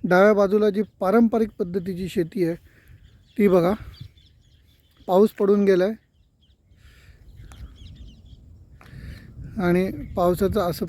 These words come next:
पाणी संपूर्ण शेतामध्ये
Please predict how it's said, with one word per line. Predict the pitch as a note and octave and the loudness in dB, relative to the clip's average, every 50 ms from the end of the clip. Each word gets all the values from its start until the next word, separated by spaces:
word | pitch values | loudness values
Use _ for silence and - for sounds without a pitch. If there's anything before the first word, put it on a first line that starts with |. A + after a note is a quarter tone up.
| - | -6
पाणी | - F3 E3+ F3+ F#3 F#3+ - - - - - _ _ _ _ _ _ _ - - - - - - - - - - | -4 -2 0 0 -2 -2 -4 -8 -12 -20 -20 _ _ _ _ _ _ _ -20 -20 -20 -20 -20 -20 -20 -20 -18 -14
संपूर्ण | - - F#3 F3 E3 G3+ F#3+ F3+ F#3+ F#3+ E3+ | -8 -4 -4 -2 0 0 0 0 0 -2 -2
शेतामध्ये | - - E3+ D#3 F#3 F3+ F3 F3+ F3 E3 E3+ F3 | -2 -2 -2 -2 -2 -2 -2 -2 -2 -2 -2 -4